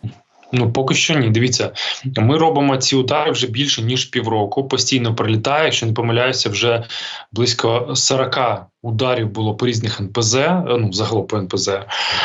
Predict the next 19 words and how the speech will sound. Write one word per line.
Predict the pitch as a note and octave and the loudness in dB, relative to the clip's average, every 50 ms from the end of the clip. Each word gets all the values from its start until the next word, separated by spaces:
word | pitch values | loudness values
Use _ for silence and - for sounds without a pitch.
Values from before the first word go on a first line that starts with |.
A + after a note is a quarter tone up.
| - C3+ C3 - | -2 -2 -2 -2
Е, | A#2 A2+ A2+ A2 A2 A2 A2 A2 G#2+ G#2+ G#2+ G#2+ G#2+ | -2 0 2 2 0 0 0 0 0 0 0 0 2
десь | G#2+ C#3 C#3 C3 - | 2 2 2 2 0
там | - A2+ G#2+ | -2 -4 -2
по | - A#2+ | -2 -2
другому | A2+ B2 C#3 D3 D3 D#3 D3+ D3 D3 | 0 2 2 2 2 2 0 0 0
колу, | C#3+ - D#3+ D#3+ D#3+ D#3 C#3+ | 0 0 2 2 2 2 0
десь | B2 A#2+ A2+ | 0 0 -2
по | - - A2 | -2 -4 -4
третьому | G#2+ A#2 A#2 A2+ A2+ C#3 C#3 C#3+ C#3 | -2 0 0 0 2 2 0 0 0
колу, | - D#3+ D#3+ E3 F3 F3 | 2 2 2 4 4 2
але | D#3+ D3 B2 B2 B2 C#3 C3 | 2 2 2 2 2 2 2
вони | B2 A#2+ A#2+ D3 | 2 0 0 0
все | - - - B2 | 0 0 0 2
одно | A2+ B2 C#3 C3+ | 2 0 0 -2
продовжують | - G#2+ G2 A#2+ A#2+ A#2+ A#2 A2+ | -2 -2 0 0 0 0 -2 -2
працювати. | B2+ A#2 A2+ - B2 A2 F#2+ F2+ - G#2 | -2 -2 0 0 0 0 0 -2 -2 -4
Були | F#2 F#2+ A#2 C3 C#3+ | -2 0 2 2 4
моменти, | C#3 C3 B2 B2 C3 B2+ A2+ A2 - A2+ | 4 2 2 2 0 0 -2 -4 -4 -2
де, | A2 A2+ A#2+ A#2+ A2+ G#2+ | 0 2 4 4 2 0